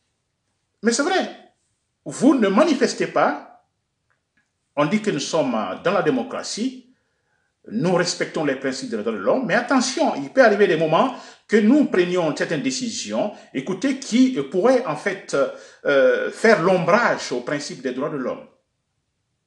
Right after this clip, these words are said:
Mais des décisions justifiables. Si nous avons tué, mais écoutez, c'est justifiable parce que ces gens-là, euh, refusent de respecter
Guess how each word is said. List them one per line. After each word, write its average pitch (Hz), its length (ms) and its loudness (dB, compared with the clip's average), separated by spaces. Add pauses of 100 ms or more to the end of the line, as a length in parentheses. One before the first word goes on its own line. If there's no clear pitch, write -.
(220)
Mais 185 400 0
des 233 320 4
décisions 208 680 -2
justifiables. - 720 -4 (220)
Si - 260 0
nous 208 160 2
avons 127 240 0
tué, - 240 -4 (220)
mais 117 140 -2
écoutez, - 580 -6
c'est 135 260 -4
justifiable 123 560 -4
parce 156 140 -2
que 156 100 -6
ces 123 240 -4
gens-là, 214 460 0 (420)
euh, 135 300 4
refusent 196 640 0
de 135 80 2
respecter 151 840 -4